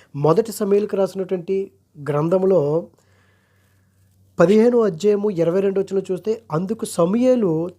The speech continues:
తాను సెలవిచ్చిన ఆజ్ఞలను ఒకడు గైకొనుట వలన యెహోవా సంతోషించినట్లు." అంటే,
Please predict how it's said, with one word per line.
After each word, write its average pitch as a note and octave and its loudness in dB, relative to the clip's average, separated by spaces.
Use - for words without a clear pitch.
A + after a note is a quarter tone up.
తాను F3+ 0
సెలవిచ్చిన A3+ -2
ఆజ్ఞలను F#3+ 0
ఒకడు D3+ -2
గైకొనుట G#3 0
వలన G3 0
యెహోవా E3 4
సంతోషించినట్లు." D#3+ -8
అంటే, F#3+ -4